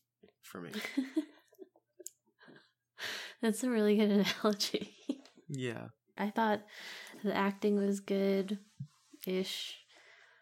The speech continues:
Speaker 2: Uh, writing was fine. There's two, like, really pretty bird's eye view, like, camera shots,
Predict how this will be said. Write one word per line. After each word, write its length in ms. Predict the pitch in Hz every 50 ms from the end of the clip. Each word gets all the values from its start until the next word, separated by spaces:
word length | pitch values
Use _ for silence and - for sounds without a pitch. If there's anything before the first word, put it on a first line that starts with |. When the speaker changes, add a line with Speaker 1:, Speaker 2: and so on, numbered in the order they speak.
| _ - _ _ _ _
Speaker 2:
Uh, 300 | 196 175 160 156 151 151 156
writing 300 | 170 175 170 170 175 180
was 220 | 180 185 180 -
fine. 580 | - - 180 175 170 170 170 170 175 175 175 170
There's 380 | - 185 175 175 180 180 - - - - _ _ _ - _ _
two, 420 | - - - 226 220 220 220 214
like, 200 | 190 170 156 160
really 440 | 170 175 180 190 190 180 175 175 170
pretty 340 | 170 - 185 170 170 170 165
bird's 360 | 160 - 156 156 156 151 -
eye 200 | 160 156 156 160
view, 320 | 180 165 160 160 160 156 151
like, 340 | 151 139 123 131 131 131
camera 340 | - - 160 151 151 156 160
shots, 360 | 160 - 170 160 156 156 -